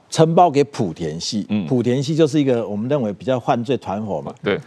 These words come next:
Speaker 1: 所以他们就是来骗钱的，他跟信仰有什么关系？
Speaker 2: <laughs> 是。
Speaker 1: 那他共产党这样做有什么好处？第一，我可以分钱啊，
Speaker 2: 嗯。
Speaker 1: 你骗了钱，我可以分钱啊。第二，我可以破坏你的信仰啊。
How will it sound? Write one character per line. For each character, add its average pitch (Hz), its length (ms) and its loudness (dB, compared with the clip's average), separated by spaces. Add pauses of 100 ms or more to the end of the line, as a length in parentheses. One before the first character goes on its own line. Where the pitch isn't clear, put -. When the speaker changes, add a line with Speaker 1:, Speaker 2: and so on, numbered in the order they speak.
(520)
Speaker 1:
所 - 100 2
以 - 140 2
他 - 120 2
们 285 200 4
就 311 100 4
是 226 120 2
来 156 100 8
骗 269 240 2
钱 180 240 0
的， 202 120 0
他 247 140 2
跟 247 240 4
信 294 200 -2
仰 131 180 2
有 101 80 2
什 87 120 -8
么 87 100 -6
关 92 200 -6
系？ 95 140 -12
Speaker 2:
<laughs> - 20 -12
是。 - 300 -2 (320)
Speaker 1:
那 269 80 4
他 269 160 6 (180)
共 277 140 6
产 202 100 6
党 170 80 2
这 175 80 4
样 220 120 4
做 214 180 6
有 135 40 4
什 104 80 -4
么 104 60 -4
好 101 140 2
处？ 101 320 -2
第 262 120 6
一， 277 60 6
我 180 100 6
可 202 140 6
以 165 60 6
分 180 180 4
钱 120 240 0
啊， 85 100 -8 (200)
Speaker 2:
嗯。 107 180 -2
Speaker 1:
你 151 60 -2
骗 240 120 4
了 277 80 6
钱， 156 120 6
我 147 60 4
可 180 100 6
以 170 40 8
分 190 160 2
钱 143 140 2
啊。 117 80 0
第 233 180 4
二， 208 80 8
我 143 60 2
可 185 80 4
以 180 60 6
破 208 260 6
坏 196 80 6
你 123 100 0
的 120 80 2
信 156 220 0
仰 92 180 -2
啊。 78 140 -14